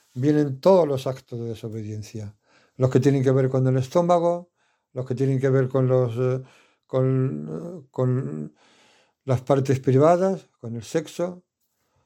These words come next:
y, y, y todos los actos de desobediencia, todo lo que tiene que ver con los apetitos, el ansia de querer más. Y hay un, un último, el tercero de los tres elementos,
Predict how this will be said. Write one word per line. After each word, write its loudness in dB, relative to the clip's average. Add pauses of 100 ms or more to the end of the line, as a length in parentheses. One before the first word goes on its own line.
(1300)
y, -18 (760)
y, -6 (540)
y -20
todos 6
los -2
actos -6
de -4
desobediencia, -6
todo 6
lo 2
que -4
tiene -2
que 0
ver -2
con -2
los -4
apetitos, -6 (520)
el 2
ansia 0
de -8
querer -10
más. -12 (1900)
Y 2
hay 6
un, 0 (220)
un -2
último, 2 (340)
el -12
tercero 0
de 4
los 2
tres 0
elementos, -2